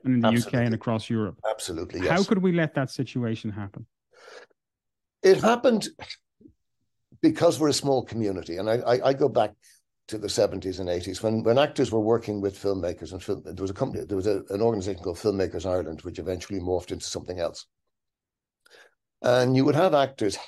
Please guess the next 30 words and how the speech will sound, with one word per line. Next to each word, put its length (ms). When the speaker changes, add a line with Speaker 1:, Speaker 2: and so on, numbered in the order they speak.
Speaker 2:
helping 320
the 80
filmmakers 500
because 320
we 120
were 360
just 300
an 100
artistic 520
community. 440
We 140
didn't 400
have 480
the, 160
the 180
business 560
understanding. 720
Speaker 1:
Hmm. 200
Speaker 2:
Then 200
came 440
the 120
tax 300
breaks 640
and 140
the 60
support 520
of 80
Michael 260
D. 120
Higgins 520